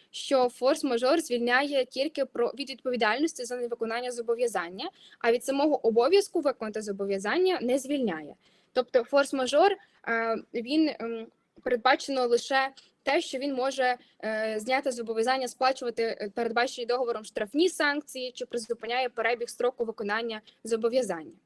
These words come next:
Однією з вимог законодавства України щодо змісту зовнішньоекономічного контракту є включення до його умов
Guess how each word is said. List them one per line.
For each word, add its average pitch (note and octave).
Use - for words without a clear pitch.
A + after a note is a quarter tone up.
Однією B3
з B3+
вимог C#4
законодавства B3
України A#3+
щодо A#3+
змісту B3+
зовнішньоекономічного A#3
контракту A3
є B3+
включення C#4
до A3+
його A3+
умов A#3+